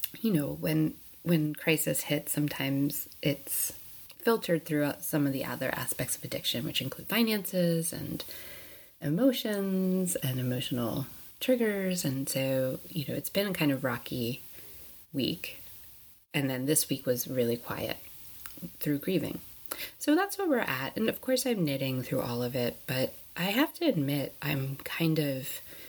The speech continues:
lost. I'm a little bit lost in my knitting projects. I'm very much lost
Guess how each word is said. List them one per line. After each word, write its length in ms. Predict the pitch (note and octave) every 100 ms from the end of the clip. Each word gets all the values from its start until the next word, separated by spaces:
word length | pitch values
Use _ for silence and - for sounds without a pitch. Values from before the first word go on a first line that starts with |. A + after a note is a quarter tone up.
| - - A#3
lost. 720 | C4+ E3 - - - - - -
I'm 140 | D#3+ D#3+
a 20 |
little 220 | F3 F3
bit 180 | F3+ E3+
lost 300 | E3 D#3 -
in 80 | D#3
my 80 | D3+
knitting 340 | D3 D3 D3
projects. 680 | - D3 C#3+ D3 C#3+ C#3 -
I'm 140 | C3+
very 360 | C3 D3 C#3+ B2+
much 280 | B2 - C#3
lost 440 | B2+ C3 -